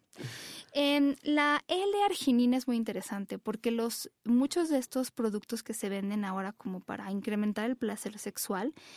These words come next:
si no me equivoco, porque ya tiene rato que lo leí, no he hecho mi tarea recientemente, pero creo que M-Force no tiene,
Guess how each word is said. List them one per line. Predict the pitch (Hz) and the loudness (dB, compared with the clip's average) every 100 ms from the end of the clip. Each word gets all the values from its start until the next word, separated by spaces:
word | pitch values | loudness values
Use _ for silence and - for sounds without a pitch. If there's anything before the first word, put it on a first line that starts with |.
| - | -16
si | - - | -2 4
no | 285 | 6
me | 294 | 6
equivoco, | 349 277 214 214 | 4 2 2 0
porque | 233 202 202 | -2 -4 -4
ya | 208 | -4
tiene | 254 233 | 2 2
rato | 202 190 220 | 2 -2 -4
que | 220 | -4
lo | 202 185 | -4 -4
leí, | 175 175 180 339 339 | -4 -4 -4 -4 0
no | 220 | 0
he | |
hecho | 214 - 214 202 | 0 -2 0 0
mi | 196 | -4
tarea | - 190 190 | -4 -6 -6
recientemente, | 196 202 202 196 220 214 214 | -6 -6 -6 -2 0 0 0
pero | 220 220 | -2 0
creo | 254 | -2
que | 269 - | -2 -2
M-Force | 277 254 269 - 196 220 269 - | 2 2 2 -2 -2 -2 -6 -6
no | 247 | -6
tiene, | 233 220 214 214 226 | -4 -4 -4 -4 -6